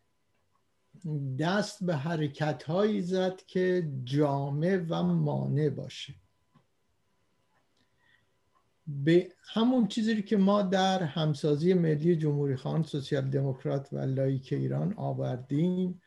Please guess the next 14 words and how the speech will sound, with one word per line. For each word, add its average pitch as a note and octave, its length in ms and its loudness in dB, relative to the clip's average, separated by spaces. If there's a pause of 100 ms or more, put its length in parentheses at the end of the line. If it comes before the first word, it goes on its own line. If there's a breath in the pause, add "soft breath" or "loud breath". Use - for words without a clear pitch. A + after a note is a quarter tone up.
(240 soft breath)
همون G#3+ 340 4
چیزی F#3+ 380 0
که F3+ 540 0 (280)
سنتاً C#3+ 840 0
همیشه D3 680 0
در D#3+ 200 2
جبههٔ D3 520 0
ملی C#3 500 0
بوده، C3 580 -2 (1900 soft breath)
اه، C3+ 320 -2
و C#3 180 -4
اون F#3+ 320 2
اینه A3+ 280 4
که D#3 480 0